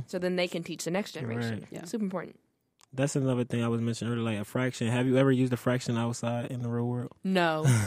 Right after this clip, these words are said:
Speaker 2: <laughs> That's my point exactly. Like, it's nothing wrong 'cause, like, that's, like, it's great that we learn about that stuff 'cause, like, yeah, but it's like, you know what I mean? Like, we gotta shed a light on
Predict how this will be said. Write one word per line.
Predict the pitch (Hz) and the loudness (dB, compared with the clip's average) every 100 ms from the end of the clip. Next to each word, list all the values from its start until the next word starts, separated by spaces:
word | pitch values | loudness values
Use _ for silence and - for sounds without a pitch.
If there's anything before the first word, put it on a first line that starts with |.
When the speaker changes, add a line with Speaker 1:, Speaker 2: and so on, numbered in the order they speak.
| 90 | 0
Speaker 2:
<laughs> | 143 127 - _ _ - - - - - | -2 -2 -4 _ _ -2 -2 -2 0 10
That's | 190 214 | 12 12
my | 185 | 12
point | 185 180 | 12 12
exactly. | 165 156 151 139 | 12 12 10 10
Like, | - 175 | 12 12
it's | 180 | 12
nothing | 208 208 | 12 12
wrong | 185 156 165 180 | 12 12 12 12
'cause, | 170 | 12
like, | 156 147 | 12 12
that's, | 143 156 156 | 12 8 10
like, | 147 131 95 | 8 8 6
it's | 143 139 | 4 4
great | 127 151 143 120 | 6 8 8 6
that | 131 | 6
we | 127 | 6
learn | 123 131 131 | 6 4 4
about | 120 113 | 4 2
that | 113 | 0
stuff | - 123 | 0 0
'cause, | 120 113 | 0 0
like, | 110 95 | 0 4
yeah, | 131 127 | 4 6
but | 110 117 | 4 2
it's | |
like, | 120 113 110 | 2 2 2
you | |
know | 127 | 2
what | 123 | 2
I | |
mean? | 123 120 | 0 0
Like, | 110 | -2
we | 117 | -2
gotta | 113 104 | -4 -4
shed | - 107 | -2 -2
a | |
light | 104 98 | -2 -4
on | 92 95 98 | -4 -4 -6